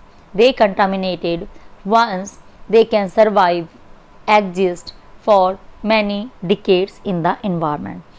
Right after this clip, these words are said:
because they are not biodegradable, so that they are considered as non-biodegradable pollutants.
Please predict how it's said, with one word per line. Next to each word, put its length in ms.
because 440
they 220
are 260
not 400
biodegradable, 1120
so 280
that 360
they 280
are 440
considered 720
as 380
non-biodegradable 1300
pollutants. 760